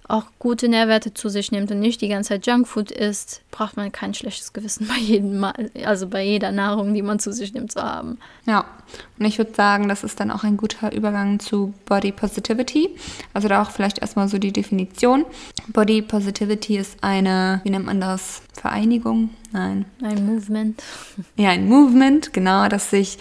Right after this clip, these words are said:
Speaker 2: für die Abschaffung unrealistischer und diskriminierender Schönheitsideale einsetzt, vor allem eben was so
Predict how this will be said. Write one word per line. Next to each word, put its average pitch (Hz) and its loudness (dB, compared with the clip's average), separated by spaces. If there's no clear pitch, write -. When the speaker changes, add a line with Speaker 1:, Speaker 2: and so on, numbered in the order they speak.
Speaker 2:
für - 2
die 208 4
Abschaffung 220 2
unrealistischer 202 0
und 190 2
diskriminierender 196 2
Schönheitsideale 226 2
einsetzt, 196 0
vor 190 0
allem 196 2
eben 185 0
was 180 -2
so 175 2